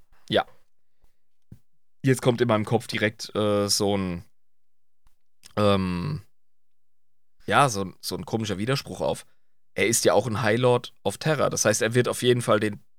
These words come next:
terranischen nicht Senat, aber, aber das Konzil wird er besuchen,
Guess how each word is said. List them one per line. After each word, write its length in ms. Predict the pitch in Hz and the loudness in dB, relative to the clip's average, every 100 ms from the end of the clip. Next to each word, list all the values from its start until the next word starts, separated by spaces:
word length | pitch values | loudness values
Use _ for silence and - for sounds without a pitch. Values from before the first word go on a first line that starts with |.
| - - - - - - | -20 -20 -20 -20 -20 -6
terranischen 1120 | - 110 107 113 120 - 107 104 101 101 95 - - - - - - - | 0 4 6 4 4 0 -2 -2 -2 -4 -6 -10 -20 -20 -20 -20 -10 0
nicht 180 | 147 - | 2 4
Senat, 460 | 123 113 127 101 95 | 4 6 6 6 4
aber, 280 | 107 98 | 2 4
aber 160 | 87 104 | 2 0
das 140 | 98 | -2
Konzil 520 | - 120 - 123 101 95 | 0 0 2 2 0 0
wird 100 | 98 | -2
er 80 | |
besuchen, 460 | 95 95 92 - | -2 -4 -6 -8